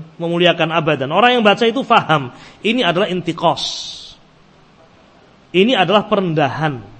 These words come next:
terhadap sahabat secara umum, wabil khusus hadha sahabi al-jalil.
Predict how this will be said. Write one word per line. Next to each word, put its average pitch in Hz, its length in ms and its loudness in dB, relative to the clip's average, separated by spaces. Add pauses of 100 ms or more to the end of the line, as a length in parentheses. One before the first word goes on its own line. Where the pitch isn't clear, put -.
(180)
terhadap 117 640 -2 (960)
sahabat 156 640 0
secara 139 320 -4
umum, 220 400 -2 (400)
wabil 123 240 -4
khusus 170 320 -4
hadha 156 320 -2
sahabi 147 480 -2
al-jalil. 120 400 -6